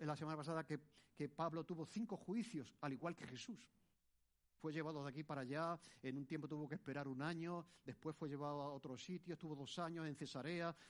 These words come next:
de ahí ya fue embarcado para Roma, estuvo en Roma un tiempo, cinco años, Pablo está cinco años preso. Y aprovechando todo ese tiempo para, para predicar el, el evangelio, llevándolo hasta lo último de la tierra. En este caso, como decía, eh, llevado,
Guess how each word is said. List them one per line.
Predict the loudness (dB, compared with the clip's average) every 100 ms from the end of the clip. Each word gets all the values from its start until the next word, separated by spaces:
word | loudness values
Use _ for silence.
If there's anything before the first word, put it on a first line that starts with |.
| -4
de | 0
ahí | 0
ya | 0 -4
fue | -4 -2
embarcado | 0 -2 -2 -2 0
para | 0 0
Roma, | 2 2 2 0
estuvo | -2 -4
en | -2
Roma | -2 -2
un | -4
tiempo, | 0 0 0 -2 -6 -4
cinco | 0 0 2
años, | 2 0 -2 -6
Pablo | -4 -2
está | -2 -4
cinco | -2 -2 0
años | 0 -2
preso. | -4 -6 -8 -12 -20 -20 _ _ _ _ _ _ _ -6
Y |
aprovechando | -2 0 0 0 0 0
todo | 0 0
ese | -2
tiempo | -2 -2 0 0
para, | 2 2 2 -4 -16 -2
para | 0 2
predicar | 0 0 0 4 4 4 0
el, | 0 4 2 0 0
el | 0
evangelio, | 2 0 0 2 2 0
llevándolo | -2 0 0 -2
hasta | 0
lo | 0
último | 0 0 -2 -2 -4
de | 0 0 0
la | 0 0 0
tierra. | 0 0 0 -8 -16 -20 -2
En | -2
este | 0
caso, | 2 2 2
como | 0
decía, | 0 0 0 0 0 -4 -16 -20 -20 -4
eh, | 2 2
llevado, | 4 6 8 8 4 0